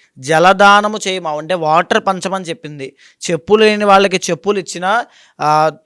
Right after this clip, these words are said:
పడుకోవడానికి వసతి లేని వాళ్ళకి ఒక దుప్పటో తలగడనో లేకపోతే ఏదైనా ఒక చాపో దే-, ఏదైనా ఇచ్చినా, లేకపోతే పెరుగు దానంగా ఇచ్చినా,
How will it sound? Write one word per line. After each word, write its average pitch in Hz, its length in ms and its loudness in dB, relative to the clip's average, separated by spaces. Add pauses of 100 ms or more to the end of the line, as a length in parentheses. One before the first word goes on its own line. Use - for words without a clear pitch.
(220)
పడుకోవడానికి 214 680 0
వసతి 180 380 0
లేని 214 240 0
వాళ్ళకి 202 300 2
ఒక 180 140 -6
దుప్పటో 185 540 -6
తలగడనో 180 560 -4
లేకపోతే 170 500 -2
ఏదైనా 180 260 -2
ఒక 175 100 -8 (100)
చాపో 160 360 -4
దే-, 165 180 -8
ఏదైనా 165 300 -4
ఇచ్చినా, 185 480 -4 (580)
లేకపోతే 190 720 0
పెరుగు 202 460 -4
దానంగా 196 460 -2
ఇచ్చినా, 165 580 -6